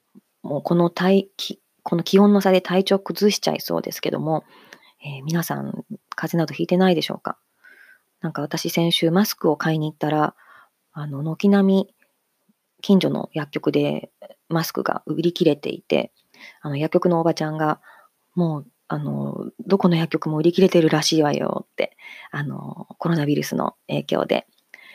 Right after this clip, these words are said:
あの、「でもまた入荷するからまた来てね」って言われたので、えっと、翌日出直したら無事入荷されていて買えたんですけども、あの、なんかマスクも品薄になったりするほど、あの、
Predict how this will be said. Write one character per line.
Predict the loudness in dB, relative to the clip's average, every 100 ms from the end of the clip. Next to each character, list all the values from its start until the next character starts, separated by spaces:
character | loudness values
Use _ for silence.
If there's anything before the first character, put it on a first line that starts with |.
| -20 -18
あ | -14 -12
の、 | -14 -16 -18 0
「で | 0
も | 2
ま | 2
た | 4
入 | 4 4
荷 | 0
す | 0
る | -2
か | -2
ら | -4
ま | -4
た | -4
来 | -2
て | -2
ね」 | 0 -4
っ |
て | -6 -10 -4
言 | -2
わ |
れ | 0
た | -2
の | -4 0
で、 | 2 2 -6 -20 -20 _ _ -16
え |
っ | -10
と、 | -6 -4 -6 -8 -12 -18 _ _
翌 | 0 2
日 | 4 4
出 | 4
直 | 2 0
し | 0
た | 0
ら | -2 -8 _ _
無 | 2
事 | 4 4
入 | 2
荷 | 2
さ | 2
れ | 0
て | 2 -2
い |
て | 0 -4
買 | -2
え | -2
た | -2
ん |
で | -6
す | -6
け | -6
ど | -2
も、 | 0 -2 -4 -20 -20 _ _
あ | -14 -12
の、 | -12 -16 -16 -18 -20 _ -10
な | -6
ん |
か | -2
マ | -2
ス | -2
ク | -4
も | -4 -4
品 | -2 -2
薄 | -2 -2
に | -2
な | -2
っ |
た | -2 -4
り |
す | -2
る | -2
ほ | 2 2
ど、 | 2 -2 -12 -20 -20 -10
あ | -10
の、 | -8 -8 -8 -10 -12 -16